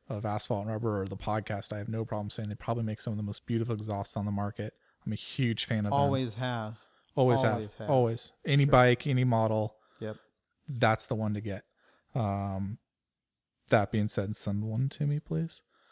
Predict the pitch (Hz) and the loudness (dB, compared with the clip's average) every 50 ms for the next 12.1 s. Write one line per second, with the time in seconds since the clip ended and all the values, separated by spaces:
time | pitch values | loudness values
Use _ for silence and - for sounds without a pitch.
0 | _ _ _ _ _ - - 123 117 117 127 127 131 - - - - - - - | _ _ _ _ _ -8 -6 -4 -2 -2 0 0 0 0 -2 -4 -4 -6 -8 -10
1 | - - - 185 - 120 135 135 131 127 123 127 123 123 123 139 143 120 - - | -10 -2 0 0 0 0 -2 -4 -2 -2 -2 -2 -4 -2 -2 -2 -2 -2 -4 2
2 | - 156 160 165 143 147 156 156 156 147 - 143 131 120 117 127 127 180 185 175 | 8 8 8 8 8 6 6 6 6 6 4 4 2 2 2 4 6 8 8 8
3 | 135 143 143 - 156 143 - 143 131 123 - 156 110 104 104 - 185 233 254 233 | 10 10 10 10 10 8 6 4 4 6 6 6 4 2 0 6 8 10 10 10
4 | 226 233 - - - 233 254 240 226 202 - - 240 214 - 104 101 123 135 151 | 10 10 6 6 6 4 4 4 4 2 2 2 -2 0 0 -2 -2 4 6 6
5 | 135 135 147 156 156 156 156 143 139 127 127 123 120 117 110 - - 120 - - | 6 8 6 6 8 8 8 6 6 6 4 4 2 0 0 0 -2 -2 -2 -2
6 | 120 107 110 110 107 117 135 135 127 120 113 113 110 117 120 131 147 156 156 147 | -2 -2 -2 -2 0 4 6 6 6 6 4 4 2 0 2 2 2 4 4 4
7 | 139 127 120 117 117 120 127 127 131 143 156 151 139 135 127 120 113 113 110 104 | 4 4 2 0 0 -2 -2 0 0 2 0 0 2 0 0 0 0 0 -2 -2
8 | 104 104 104 - - _ _ _ _ _ _ _ _ _ _ - - 170 170 160 | -2 -4 -6 -10 -12 _ _ _ _ _ _ _ _ _ _ 2 4 4 6 6
9 | 156 147 139 127 127 120 113 131 127 127 123 117 - - - - - - - 127 | 6 6 6 6 4 4 2 2 4 4 2 0 -4 -10 -10 -10 -14 -10 -6 -2
10 | 120 113 110 110 113 117 120 113 127 131 131 123 123 - 131 123 120 113 117 135 | 0 0 0 0 -2 -4 -6 -8 0 4 4 4 6 4 2 2 4 2 4 4
11 | 139 139 123 113 104 - - 131 123 123 120 104 107 101 - - 120 120 120 127 | 4 4 4 4 2 0 -2 0 2 2 2 2 -2 -6 -2 2 2 2 2 0
12 | 131 - | -2 -8